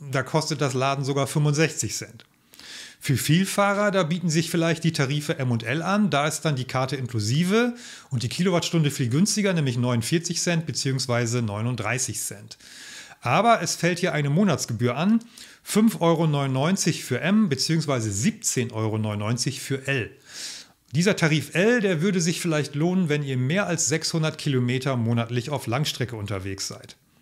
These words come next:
Ja, es sind natürlich die wenigsten. Tarif M, da lohnt es sich schon bei mehr als zweihundertfünfzig Kilometer Langstrecke im Monat.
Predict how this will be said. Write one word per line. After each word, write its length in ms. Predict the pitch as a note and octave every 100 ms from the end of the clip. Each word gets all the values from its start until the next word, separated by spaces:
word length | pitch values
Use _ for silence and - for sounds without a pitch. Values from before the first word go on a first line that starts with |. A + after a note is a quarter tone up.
| _ _ _ _ -
Ja, 120 | F#2
es 120 | F2+ -
sind 80 |
natürlich 260 | G#2+ G#2 B2+
die 140 | C#3+
wenigsten. 420 | C#3 E3 A2+ - -
Tarif 420 | B2 B2 B2 -
M, 380 | C#3 G3+ A#3 - - - - - - -
da 140 | A#2
lohnt 220 | E3+ G3+
es 120 | G3 F3
sich 140 | E3
schon 300 | F#3 F3+ E3+
bei 140 | D#3
mehr 260 | D#3 D3+ D#3+
als 280 | D3+ D#3 -
zweihundertfünfzig 840 | - F#3 D#3+ B2+ D3 A#2+ - G2
Kilometer 420 | - G2+ F#2 F2+
Langstrecke 460 | F#2 F2 - F#2+ G#2
im 140 | F#2+
Monat. 380 | F2 F2+ E2+ -